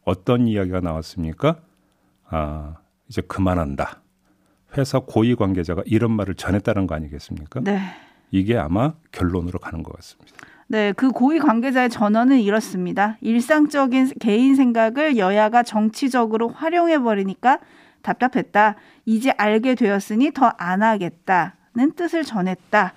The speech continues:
Speaker 2: 그리고 정용진 부회장은 "사업하는 집에서 태어나서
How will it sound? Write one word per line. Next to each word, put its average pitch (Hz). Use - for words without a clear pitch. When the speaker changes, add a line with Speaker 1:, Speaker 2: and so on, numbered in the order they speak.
Speaker 2:
그리고 262
정용진 262
부회장은 247
"사업하는 392
집에서 254
태어나서 240